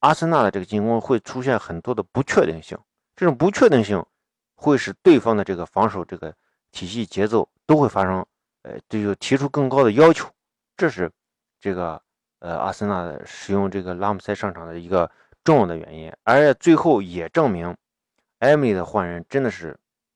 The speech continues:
牛逼得很，而且我认为最核心的换人就是拉姆塞上，上场。拉姆塞上场以后，第一，首先就来了一个这个助攻，呃，然后后面就是后面，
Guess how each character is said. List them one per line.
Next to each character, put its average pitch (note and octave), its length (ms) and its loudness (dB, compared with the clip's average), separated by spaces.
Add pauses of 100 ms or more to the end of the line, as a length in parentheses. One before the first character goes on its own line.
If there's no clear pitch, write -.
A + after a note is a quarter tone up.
牛 F#2+ 260 -4
逼 B2 180 -8
得 A#2+ 140 0
很， - 180 -10 (380)
而 A2+ 140 0
且 G#2+ 240 0
我 F#2+ 320 0
认 C3 180 4
为 A2+ 180 4 (120)
最 E3+ 120 6
核 - 280 2
心 C3+ 160 2
的 A2 80 2
换 F#2 200 -2
人 E2+ 160 -10 (120)
就 B2+ 160 0
是 F2+ 160 -10
拉 G2 180 2
姆 F2 60 -8
塞 F2+ 180 -8
上， - 180 -12
上 F#2+ 240 -8
场。 - 120 -20 (460)
拉 C3 120 2
姆 C3 80 0
塞 C3+ 80 2
上 B2+ 160 0
场 G2 140 -2
以 - 20 -6
后， G2+ 180 -4
第 A2+ 220 -6
一， - 160 -14 (560)
首 - 240 -4
先 C#3 160 -2
就 B2 120 0
来 F2+ 180 -2
了 E2+ 180 -4
一 F2 140 -10
个 E2+ 180 -6 (520)
这 G2 120 -8
个 E2+ 180 -10 (160)
助 G2 140 -4
攻， F#2 220 -2 (640)
呃， D2+ 360 -16 (440)
然 F#2+ 120 -4
后 A2 60 2
后 A#2 220 -2
面 F2+ 340 -4 (340)
就 G2 120 -16
是 D#2+ 500 -16 (320)
后 - 240 -4
面， F#2 340 -6